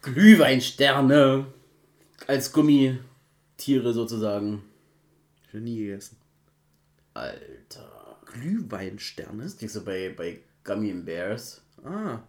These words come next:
Speaker 1: Ähm, das
Speaker 2: Und
Speaker 1: sind halt
Speaker 2: bei
Speaker 1: die
Speaker 2: uns im Center da.
Speaker 1: In jedem, aber ja,
Speaker 2: Okay.
Speaker 1: auch bei uns im Center.
Speaker 2: Ja.
Speaker 1: Ähm, das sind halt Gummitiere, nur eben, äh, als Sternform mit Glühweingeschmack.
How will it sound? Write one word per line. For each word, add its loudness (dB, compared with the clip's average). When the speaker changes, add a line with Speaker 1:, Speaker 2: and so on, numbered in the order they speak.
Speaker 1:
Ähm, -12
das -12
Speaker 2:
Und -4
Speaker 1:
sind -6
halt -6
Speaker 2:
bei -4
Speaker 1:
die -6
Speaker 2:
uns -10
im -14
Center -14
da. -16
Speaker 1:
In -12
jedem, -8
aber -10
ja, -8
Speaker 2:
Okay. -10
Speaker 1:
auch -16
bei -10
uns -16
im -8
Center. -8
Speaker 2:
Ja. -12
Speaker 1:
Ähm, -12
das -20
sind -12
halt -10
Gummitiere, -6
nur -4
eben, -6
äh, -8
als -10
Sternform -6
mit -8
Glühweingeschmack. -8